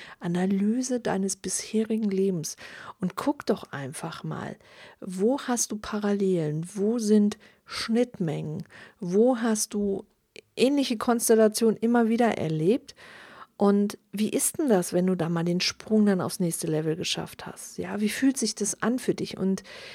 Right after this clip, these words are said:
wenn du diesen Moment mal für dich festhältst, dann weißt du, dass du das kannst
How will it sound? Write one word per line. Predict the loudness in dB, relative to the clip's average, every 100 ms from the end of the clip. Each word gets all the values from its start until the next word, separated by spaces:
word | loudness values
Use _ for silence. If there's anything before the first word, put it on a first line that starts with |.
| -18 -20 -16
wenn | -16 -12 2 4 4
du | 0 -2
diesen | -2 0 2 0
Moment | 0 2 2 2 0 -6 -4
mal | 0 0
für | 2 0
dich | 0 -2
festhältst, | -2 -2 -2 -6 -10 -10 -10 -12 -14 -16 -20 -20 -20 -10
dann | -4
weißt | 0 0 2
du, | 2
dass | 2 2
du | 0
das | 0 -2
kannst | -6 -2 0 0 0 -4 -8